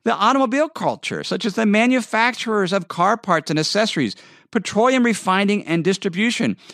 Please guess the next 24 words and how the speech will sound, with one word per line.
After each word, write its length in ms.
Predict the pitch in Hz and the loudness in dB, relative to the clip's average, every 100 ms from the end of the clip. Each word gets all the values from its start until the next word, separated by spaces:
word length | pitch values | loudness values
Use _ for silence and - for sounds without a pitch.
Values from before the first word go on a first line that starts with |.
| - _ | -20 _
road 460 | - 156 262 311 214 | -2 2 2 2 0
building 380 | 196 185 180 180 | 0 2 0 -2
and 280 | 175 190 180 | 0 2 2
maintenance, 560 | 208 233 208 107 87 - _ _ | 0 -2 -4 -6 -6 -12 _ _
car 340 | - 202 240 269 | -6 0 2 0
sales 400 | - 196 180 165 | 0 0 2 2
and 100 | 165 | 0
repairs, 560 | 175 190 262 254 170 | -2 -2 0 0 0
roadside 460 | 143 233 226 233 208 | 0 0 0 -2 -2
service 380 | - 220 226 214 | 0 0 0 0
areas 200 | 208 196 | 0 0
and 100 | 202 | -2
hotels, 500 | 214 - 220 226 - - - _ | -2 0 0 0 -4 -12 -20 _
retail 440 | 202 277 - 247 220 | 0 0 2 2 4
malls 320 | 196 180 170 | 4 2 0
and 100 | 170 | -2
shopping 420 | - 202 214 190 | 0 0 0 -2
centers, 340 | - 170 143 - - _ | 0 0 -2 -4 -20 _
and 180 | 143 147 | -4 -2
suburban 680 | - 147 151 170 202 214 180 - _ | 0 -2 2 2 2 2 0 -6 _
housing 580 | - 151 160 151 165 165 - - _ _ | -2 2 2 0 -2 -2 -10 -20 _ _
development. 640 | 143 113 135 127 101 73 - _ _ _ _ _ _ _ | -6 0 2 4 0 -4 -12 _ _ _ _ _ _ _
Urey 300 | 139 208 247 | -2 2 2
writes, 300 | 208 135 - | 2 0 -4